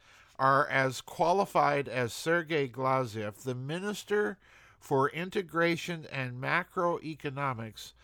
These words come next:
of the Eurasia Economic Commission, or the E E C,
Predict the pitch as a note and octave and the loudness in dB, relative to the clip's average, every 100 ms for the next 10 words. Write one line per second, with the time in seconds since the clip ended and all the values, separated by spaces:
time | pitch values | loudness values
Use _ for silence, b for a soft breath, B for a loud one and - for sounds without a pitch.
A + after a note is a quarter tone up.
0 | b b - B2+ A#2+ B2 C3 F3 F#3 D#3 | b b -6 -4 -2 -4 -2 0 0 0
1 | D3+ D3+ C3 D3+ D3 D3 D3 D3+ C3+ B2 | 0 -2 -2 -4 -4 -8 -8 -6 -4 -4
2 | A#2+ A#2+ - C3+ C3 B2 A#2 A2 - A2+ | -4 -10 -12 -8 -6 -6 -8 -10 -6 -6
3 | A2 C3+ C#3+ C#3 A#2 A#2 A2 - B2+ G2 | -6 -10 -10 -10 -8 -10 -10 -10 -8 -8
4 | D#2 G#2 | -12 -18